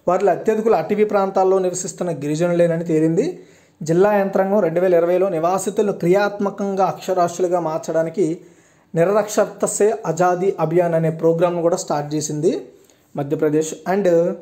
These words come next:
ఈ క్రియాత్మక అక్షరాస్య అంటే, అక్షరాస్యత అంటే ఏంటంటే,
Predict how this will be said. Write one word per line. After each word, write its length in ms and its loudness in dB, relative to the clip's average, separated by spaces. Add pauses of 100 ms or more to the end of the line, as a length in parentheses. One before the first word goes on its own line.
(720)
ఈ 760 0 (440)
క్రియాత్మక 600 2
అక్షరాస్య 760 -2 (200)
అంటే, 340 0
అక్షరాస్యత 600 -2
అంటే 260 -2
ఏంటంటే, 540 -8